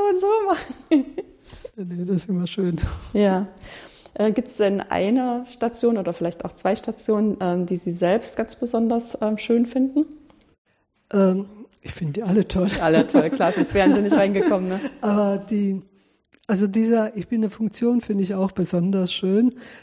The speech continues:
Speaker 2: Aber es gibt auch Funktionen, die wir überhaupt nie, eine, die wir überhaupt gar nicht beschrieben haben, das ist ein Kasten, eine Blackbox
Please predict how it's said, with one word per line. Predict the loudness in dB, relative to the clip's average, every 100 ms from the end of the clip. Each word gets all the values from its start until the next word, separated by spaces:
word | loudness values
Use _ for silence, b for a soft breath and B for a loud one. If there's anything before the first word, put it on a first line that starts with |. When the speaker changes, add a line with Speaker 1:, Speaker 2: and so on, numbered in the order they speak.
| B _
Speaker 2:
Aber | 2 4 4
es | 0 0
gibt | -2 -2 -4
auch | 0 0 -2 -14
Funktionen, | -10 -2 -2 0 0 2 2 2
die | 0
wir | 0 0 -4 _ _ -2
überhaupt | 2 0 -2 0
nie, | 4 4 0 -4
eine, | 0 4 4 4
die | 2
wir | 0
überhaupt | 0 -4 -6 -2
gar | 2
nicht | 2 2 0
beschrieben | -6 -4 -2 0 2
haben, | 2 2
das | 0
ist | 2
ein | 0 0 -4
Kasten, | -4 -2 -4 0 2
eine | 4 2
Blackbox | 2 0 0 -10 -2 -2 -2 -10 -14